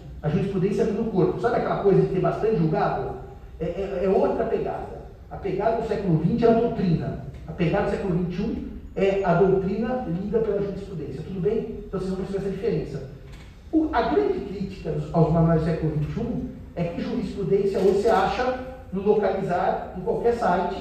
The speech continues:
de maneira simples. No, eh,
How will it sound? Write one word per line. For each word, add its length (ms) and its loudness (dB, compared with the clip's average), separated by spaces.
de 120 -2
maneira 280 2
simples. 680 -2
No, 160 0
eh, 80 -4